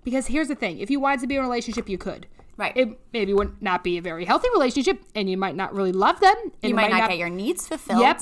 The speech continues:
Speaker 1: but you could be in one if that's all you're looking for.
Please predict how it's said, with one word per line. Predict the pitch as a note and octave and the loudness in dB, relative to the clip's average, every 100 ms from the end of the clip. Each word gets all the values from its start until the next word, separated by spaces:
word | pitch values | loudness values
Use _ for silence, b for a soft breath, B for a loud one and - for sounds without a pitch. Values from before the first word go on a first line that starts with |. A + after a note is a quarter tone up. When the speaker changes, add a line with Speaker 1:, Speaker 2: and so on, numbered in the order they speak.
| - | 0
Speaker 1:
but | E4+ - | 0 2
you | A#3+ C4 | 4 4
could | - F4+ F#4 A3 - | 4 2 2 -4 -4
be | B3 E4 | 0 2
in | A3+ | 2
one | G3+ G#3+ A3 | 0 -2 -6
if | G#3+ | -6
that's | G#3 G3+ - | -6 -6 -8
all | - G3 | -2 -2
you're | G3+ F3+ | -2 -4
looking | F3 F3 F3 | -6 -10 -12
for. | E3+ | -12